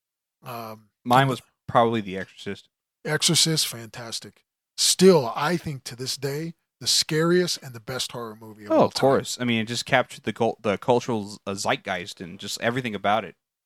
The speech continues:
Speaker 1: Yes.
Speaker 2: And I also, 'cause we both grew up Catholic, so, <laughs> you know, we have
Speaker 1: Yes.
Speaker 2: that connection.
Speaker 1: And another movie, Let's Scare Jessica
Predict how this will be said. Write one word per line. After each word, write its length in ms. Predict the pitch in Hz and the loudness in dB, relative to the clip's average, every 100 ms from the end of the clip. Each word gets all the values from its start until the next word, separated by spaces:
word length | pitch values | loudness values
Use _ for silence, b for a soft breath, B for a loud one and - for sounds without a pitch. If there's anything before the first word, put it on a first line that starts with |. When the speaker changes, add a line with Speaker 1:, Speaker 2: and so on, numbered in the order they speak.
| - | -12
Speaker 1:
Yes. 140 | 147 123 | -6 -4
Speaker 2:
And 160 | 120 | 2
I 160 | 120 123 | 4 4
also, 260 | 123 - - | 4 0 -10
'cause 140 | 123 | -6
we 80 | 117 | -2
both 200 | 120 123 | 2 2
grew 160 | - 107 | 2 -8
up 140 | 98 | -6
Catholic, 480 | - 113 104 78 - | -4 -2 -2 -6 -10
so, 320 | - 87 82 - | -8 -8 -8 -10
<laughs> 40 | |
you 100 | 143 | -6
know, 60 | 135 | -4
we 60 | |
have 140 | 120 117 | 0 2
Speaker 1:
Yes. 180 | 113 | 2
Speaker 2:
that 160 | 107 98 | 2 -4
connection. 500 | 113 110 - - - _ _ _ _ _ _ _ _ _ 156 | -6 -8 -8 -18 -20 _ _ _ _ _ _ _ _ _ -6
Speaker 1:
And 200 | 151 143 | -2 2
another 320 | 151 190 185 | 6 6 6
movie, 580 | 170 180 170 170 151 131 _ _ | 8 6 6 2 0 -6 _ _
Let's 280 | 113 147 - | -6 0 4
Scare 400 | - - 143 131 | 4 4 -2 -4
Jessica 640 | 123 127 135 143 - 139 | -4 -4 -2 -4 -6 -10